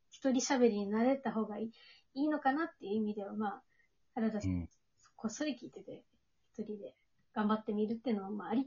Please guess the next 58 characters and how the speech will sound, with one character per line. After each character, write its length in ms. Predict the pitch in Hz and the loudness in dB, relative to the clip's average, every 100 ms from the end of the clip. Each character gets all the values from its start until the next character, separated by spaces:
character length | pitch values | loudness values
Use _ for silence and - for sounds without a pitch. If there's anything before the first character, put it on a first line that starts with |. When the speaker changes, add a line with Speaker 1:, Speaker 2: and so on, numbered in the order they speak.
| - | -2
Speaker 1:
ち 100 | - | -14
ゃ 40 | |
あ 20 | |
り。 80 | - _ _ _ _ | -14 _ _ _ _
Speaker 2:
<laughs> 440 | - - 294 247 - - _ _ _ _ - | 0 4 6 4 -4 -20 _ _ _ _ -12
は 200 | - 107 | -2 -2
い。 80 | - | -2
Speaker 1:
う 60 | |
ん。 60 | - | -2
Speaker 2:
ま 100 | 101 | 0
あ、 20 | |
時 200 | - 135 | 2 10
々、 180 | 165 156 139 131 123 - | 12 12 10 10 8 4
あ 100 | 113 | 4
の、 120 | 107 | 4
参 140 | - 107 | 2 0
加 100 | 98 | 2
し 60 | |
つ 100 | - | 2
つ、 220 | 87 85 - - | 2 0 -6 -4
あ 80 | 90 | -2
の、 140 | 87 - - _ - | -2 -6 -20 _ 2
普 120 | 113 | 4
段 140 | 90 | 4
は 60 | 82 | 0
こ 140 | - 87 | -2 0
っ 20 | |
そ 140 | - | 2
り 80 | 82 | 0
と 80 | - | 0
か 80 | 95 | 2
ね、 140 | 131 - | 2 4
い 60 | |
ろ 120 | 117 113 | 6 8
ん 20 | |
な 80 | 107 | 8
パ 140 | 110 | 8
タ 120 | 107 | 8
ー 20 | 98 | 8
ン 80 | |
で 180 | 80 82 - _ - - - _ _ _ | 6 -4 -10 _ -20 -20 -20 _ _ _
参 180 | - 90 | -4 -2
加 120 | - | -2
し 80 | - | -2
た 80 | 87 | 0
い 40 | |
と 100 | 85 | -2
思 100 | 78 | -4
い 80 | 80 | -4
ま 160 | 78 82 | -4 -6
す。 180 | - - | -8 -10
は 200 | - 92 | 0 2
い。 140 | 85 - _ _ - | 2 -4 _ _ -4
Speaker 1:
は 220 | 233 214 | -2 -2
い。 100 | 214 - _ _ _ _ _ _ _ _ _ _ | -4 -10 _ _ _ _ _ _ _ _ _ _
な 100 | 233 | -6
ん 40 | 220 | -6
だ、 160 | - | -8